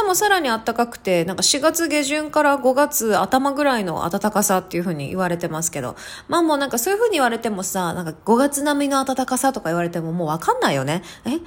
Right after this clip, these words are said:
毎年五月ってどのくらいの暖かさだったっけって思うけど。まあなんか感覚的には、すごい暖かいのかなと。ますます着る服に困るわ。風が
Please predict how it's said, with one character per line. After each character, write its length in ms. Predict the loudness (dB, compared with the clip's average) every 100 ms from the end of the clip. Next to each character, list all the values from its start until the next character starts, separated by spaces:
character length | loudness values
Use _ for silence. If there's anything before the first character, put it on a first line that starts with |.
| -6
毎 180 | -2 0
年 220 | 0 -2
五 120 | 0 0
月 220 | 0 0
っ 20 |
て 80 | 0
ど 100 | -2
の 100 | 0
く 120 | -2
ら 80 | -2
い 40 |
の 140 | -2 -2
暖 160 | 2
か 80 | 2
さ 100 | 2
だ 100 | -2
っ 20 |
た 140 | -4 -6
っ 60 |
け 120 | -2 -4
っ 40 |
て 60 | -2
思 200 | 0 0
う 60 |
け 120 | 0
ど。 140 | -4 -6 -12 -16 -4
ま 100 | -2
あ 20 |
な 80 | 0
ん 20 |
か 80 | 0
感 220 | 4 4
覚 220 | 4 4
的 200 | 0 0
に 120 | -2 0
は、 180 | -2 -4 -14 -2
す 180 | 0 2
ご 100 | 0
い 60 | 0
暖 100 | 4
か 120 | 4
い 60 | 4
の 80 | 0
か 140 | 0
な 420 | 2 2 4 2 0
と。 200 | -4 -4 -20 -4
ま 140 | 0 2
す 80 |
ま 140 | 2 2
す 120 | 0
着 140 | 0
る 100 | 0
服 180 | 0 0
に 120 | -2
困 260 | -2 -4 -2
る 80 | -4
わ。 220 | -6 -8 -14 -20 -8
風 260 | 0 4
が 60 | 4